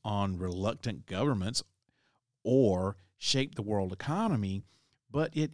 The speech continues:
is in these off-limit hallways and conference rooms that powerful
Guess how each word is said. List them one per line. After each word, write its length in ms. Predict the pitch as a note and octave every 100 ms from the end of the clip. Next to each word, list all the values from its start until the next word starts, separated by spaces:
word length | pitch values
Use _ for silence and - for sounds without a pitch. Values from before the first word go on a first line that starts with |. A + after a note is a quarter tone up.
| -
is 600 | D3+ G3 D#3+ B2+ B2 - - _ _ -
in 200 | C3 B2+
these 380 | B2+ A#2+ A2+ - _ _ _ _ _ _ _ _ _
off-limit 520 | A2 A#2+ A#2 B2+ C3
hallways 880 | - - A2 C#3+ A#2+ G#2+ G2+ G2+ F#2+
and 140 | G2 F2
conference 580 | A2+ C3+ E3 A2+ G2
rooms 520 | G2+ G2 G2 G2 - - -
that 220 | G2+ - _
powerful 920 | - - A2 C3+ C#3 C3 - C#3 C3+